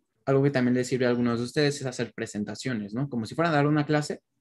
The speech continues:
pues algo así van haciendo su presentación, ya sea en Keynote o en PowerPoint. Eh, yo la verdad recomiendo lo que está con las flechitas, ¿ok? Esto fue lo que me sirvió en su momento. Yo tomé histología, eh, presencial,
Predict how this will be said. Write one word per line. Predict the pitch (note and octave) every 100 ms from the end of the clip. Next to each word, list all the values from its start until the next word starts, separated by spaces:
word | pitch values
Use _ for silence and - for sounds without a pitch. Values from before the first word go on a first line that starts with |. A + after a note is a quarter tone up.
| _
pues | - B2 - -
algo | B2+ C3 B2
así | A2+ A2+
van | A2 A2
haciendo | G#2+ G#2+ G#2+ G#2+
su | - G#2
presentación, | G#2+ G#2 G#2 G2 - G2+
ya | G2+
sea | G#2+ G#2
en | G#2
Keynote | C#3+ C3+ C#3+ C#3+
o | - B2+ C3+
en | A2+ G#2
PowerPoint. | G#2+ G#2 G2+ A2+ G2 - _ _ _ _ _ _ _ _
Eh, | C3 C#3 C3+ C3+ -
yo | C#3+ G3
la | G3
verdad | D3+ D3+ D3+ -
recomiendo | C#3+ C#3 B2 A#2+ B2 B2+ C3+ D3
lo | C3+ A2+
que |
está | A2+ A#2
con | A#2+
las | A#2 G2+
flechitas, | G2+ E2+ - - - - -
¿ok? | - A2+ A2+ -
Esto | E3 D#3+ D#3
fue | D3 C#3+
lo | C#3
que | A#2+
me | G#2+
sirvió | - G#2 A2+ A#2
en | A#2
su | G2+
momento. | G#2 B2+ B2+ C3+ C#3+ - _ -
Yo | C#3 D3
tomé | C3 C3
histología, | C3+ C3+ A2 - B2 A#2+ A#2+ -
eh, | A2 G#2+ G#2 G2+
presencial, | G#2+ A2 G#2+ G#2 G#2 A#2+ A2+ D3